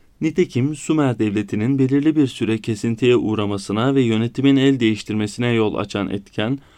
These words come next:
bu devletin askeri gücünü oluşturan Akatların yönetimi ele geçirmesidir. Sümerler bitişken bir dil kullanan farklı bir etnik grup olduğu halde Akkadlar Semitik bir halktır.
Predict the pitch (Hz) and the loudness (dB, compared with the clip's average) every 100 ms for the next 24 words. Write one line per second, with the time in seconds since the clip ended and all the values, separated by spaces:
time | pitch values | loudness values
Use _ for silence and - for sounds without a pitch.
0 | _ - 156 160 156 165 139 113 - 117 | _ 4 6 6 4 2 0 0 2 4
1 | 120 107 104 113 123 113 - 104 107 127 | 4 2 -2 0 0 -2 -4 -2 0 -2
2 | 135 _ - 139 139 123 - 107 110 139 | -4 _ -4 -4 0 0 0 0 2 4
3 | 135 117 110 139 127 113 104 98 101 98 | 4 2 2 2 4 2 0 -2 -4 -4
4 | 98 95 95 - _ _ _ - - 117 | -4 -6 -8 -10 _ _ _ -10 -2 0
5 | 107 101 117 135 135 139 - 156 151 131 | 2 0 0 0 0 -2 0 0 2 2
6 | 104 110 98 104 101 101 120 135 139 135 | 2 -2 -2 -4 -2 0 -2 0 0 0
7 | 151 156 139 123 131 127 117 113 101 104 | 0 2 2 2 0 0 0 0 0 0
8 | 98 104 98 71 85 120 131 - - 143 | 0 -2 -2 -4 -2 -2 -2 -16 -8 -4
9 | 135 - 110 101 113 139 139 _ _ - | -2 0 -2 0 -2 -2 -4 _ _ 2
10 | 139 143 139 160 - 123 117 107 - 95 | 4 4 0 -4 2 2 2 0 -2 -8
11 | - | -8